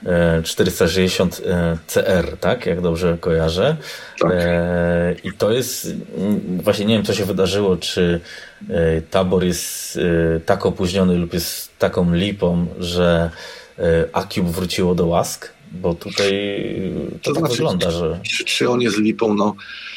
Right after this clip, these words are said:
Speaker 2: wiesz co, no, z
Speaker 1: No, nikt go
Speaker 2: punktu
Speaker 1: nie
Speaker 2: wi-,
Speaker 1: widział,
Speaker 2: z
Speaker 1: nie?
Speaker 2: punktu,
Speaker 1: Poza
Speaker 2: z punktu
Speaker 1: re-,
Speaker 2: widzenia,
Speaker 1: religią, nie?
Speaker 2: tak, z punktu widzenia, no nie, no bez przesady, był, y, pokaz publiczny. Z punktu widzenia Acube to, y, odrodzenie marki Amiga One to wyszło od ich strony. Oni to inaczej mają swoją wersję historii,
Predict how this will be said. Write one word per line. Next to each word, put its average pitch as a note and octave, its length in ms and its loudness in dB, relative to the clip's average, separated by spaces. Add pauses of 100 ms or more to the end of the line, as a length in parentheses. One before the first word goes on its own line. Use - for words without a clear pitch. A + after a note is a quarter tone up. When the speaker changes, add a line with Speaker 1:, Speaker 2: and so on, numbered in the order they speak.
(1040)
Speaker 2:
wiesz F#2 160 4
co, G2+ 160 4
no, F2+ 180 4
z - 300 -4
Speaker 1:
No, G#2+ 80 2
nikt B2+ 160 0
go - 20 2
Speaker 2:
punktu B2 180 0
Speaker 1:
nie C#3 60 0
Speaker 2:
wi-, D3 60 0
Speaker 1:
widział, A2+ 180 0
Speaker 2:
z - 20 -2
Speaker 1:
nie? F2 60 -4
Speaker 2:
punktu, G#2+ 220 -2
Speaker 1:
Poza F#2+ 240 2
Speaker 2:
z - 20 -2
punktu F#2+ 300 0
Speaker 1:
re-, G#2+ 140 2
Speaker 2:
widzenia, A#2 200 2
Speaker 1:
religią, C3+ 260 0
nie? E2 280 -4 (260)
Speaker 2:
tak, G2+ 280 0
z - 80 -8
punktu C3+ 300 0
widzenia, C3+ 560 2
no A3+ 140 -2
nie, G3 180 2
no E3 80 2
bez - 140 2
przesady, F2+ 360 -2
był, F#2 360 2
y, F#2+ 40 -4
pokaz F2 400 -2
publiczny. F#2 720 0
Z F#2+ 80 -6
punktu - 260 -2
widzenia B2 460 2
Acube - 460 -2
to, A#2+ 320 2
y, - 760 0
odrodzenie A2+ 520 2
marki A2 360 0
Amiga G#2 280 2
One G2+ 240 2
to G2+ 120 -6
wyszło - 300 -2
od C#3 80 0
ich D#3+ 140 -2
strony. G#2+ 360 2
Oni F#2 160 2
to - 80 -2
inaczej A2+ 380 0
mają F#2+ 160 2
swoją A2+ 280 0
wersję F#2+ 320 -2
historii, F2+ 440 -2